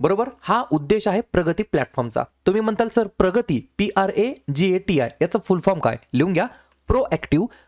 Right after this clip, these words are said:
Governance and Timely Implementation.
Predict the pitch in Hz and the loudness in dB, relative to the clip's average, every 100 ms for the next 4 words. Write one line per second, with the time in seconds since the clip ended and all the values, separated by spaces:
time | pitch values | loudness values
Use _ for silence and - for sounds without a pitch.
0 | - 120 160 226 165 151 - _ _ - | -12 -2 0 0 0 -2 -4 _ _ -2
1 | 185 160 185 - _ - 185 214 208 143 | -2 0 -4 -6 _ -2 0 0 0 0
2 | 214 _ _ - 220 220 247 226 160 143 | -2 _ _ -2 0 0 0 0 0 0
3 | 139 - | -2 0